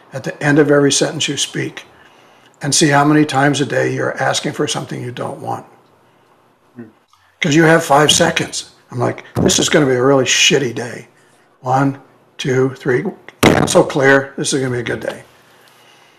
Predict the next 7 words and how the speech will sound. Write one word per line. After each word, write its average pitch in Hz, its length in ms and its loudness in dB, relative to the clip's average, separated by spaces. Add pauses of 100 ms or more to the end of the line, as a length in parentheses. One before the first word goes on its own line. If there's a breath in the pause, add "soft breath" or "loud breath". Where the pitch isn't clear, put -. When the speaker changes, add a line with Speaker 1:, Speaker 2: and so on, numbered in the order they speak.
(380 soft breath)
Speaker 1:
Or 147 560 6 (460 loud breath)
let 156 180 -4
the 151 80 0
five 139 280 0
seconds - 440 0
run 139 220 -4
and 123 240 -6